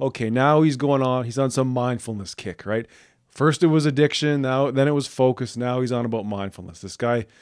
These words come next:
he thinks he's an expert <laughs> in all fields. Well, thank you. I would say the, the reason this show appeals to people and the way it feels right to me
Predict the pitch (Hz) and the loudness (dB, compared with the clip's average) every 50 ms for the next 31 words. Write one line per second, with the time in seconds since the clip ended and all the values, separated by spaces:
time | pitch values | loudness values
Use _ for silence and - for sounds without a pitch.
0 | _ _ _ _ _ - - - 123 117 - 135 120 113 117 120 120 113 - - | _ _ _ _ _ -16 -8 -8 -6 -6 -6 -6 -6 -4 -2 -2 -2 -4 -4 -4
1 | 123 117 110 92 - - - 160 135 123 127 123 - - - 120 113 104 95 85 | -2 -2 -2 -4 -6 -4 -2 -2 0 0 0 0 -2 -2 -4 -4 -4 -4 -6 -8
2 | - - _ _ _ _ _ _ - 139 120 - 131 117 110 - - 98 - _ | -12 -18 _ _ _ _ _ _ -2 0 2 4 2 2 2 -2 -8 -12 -12 _
3 | _ _ _ _ _ _ _ _ _ _ _ _ _ _ _ _ - - 147 156 | _ _ _ _ _ _ _ _ _ _ _ _ _ _ _ _ 0 4 6 6
4 | 165 147 - 180 190 196 190 185 - _ _ _ _ _ _ _ _ _ _ _ | 6 4 4 6 6 8 6 6 4 _ _ _ _ _ _ _ _ _ _ _
5 | _ _ _ _ 202 147 110 139 170 160 156 147 160 196 202 190 220 202 190 165 | _ _ _ _ -10 -10 -8 -4 0 2 4 8 8 8 8 6 4 0 0 0
6 | - - - 170 156 139 - - - 135 139 135 127 - - - - 123 123 107 | 0 0 2 2 2 2 0 -2 0 0 0 0 0 -4 -10 -10 -6 -6 -4 -2
7 | 127 127 117 110 107 104 117 135 156 160 165 - 123 123 - _ _ _ _ _ | -2 -2 -2 -2 -2 0 2 4 6 6 6 4 2 -4 -4 _ _ _ _ _
8 | - - - - 156 151 143 139 120 113 110 127 131 147 147 - - 117 120 120 | -20 -12 -4 2 4 6 6 4 4 2 2 2 2 2 2 -2 -4 -2 0 0
9 | 120 120 110 | 0 -2 -4